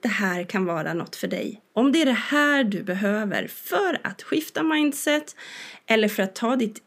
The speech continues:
redan braiga yogaprenörs-mindset och nu sätta kunskaperna och strategierna.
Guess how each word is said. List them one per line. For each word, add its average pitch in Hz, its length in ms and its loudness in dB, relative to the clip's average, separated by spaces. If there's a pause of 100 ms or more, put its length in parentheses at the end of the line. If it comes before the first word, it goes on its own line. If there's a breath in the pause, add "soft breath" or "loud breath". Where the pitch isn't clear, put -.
redan 233 880 2
braiga 226 640 0
yogaprenörs-mindset 202 1160 2
och 254 140 2
nu 226 220 6
sätta 208 320 -2
kunskaperna 196 680 -2
och 190 80 -8
strategierna. - 600 -6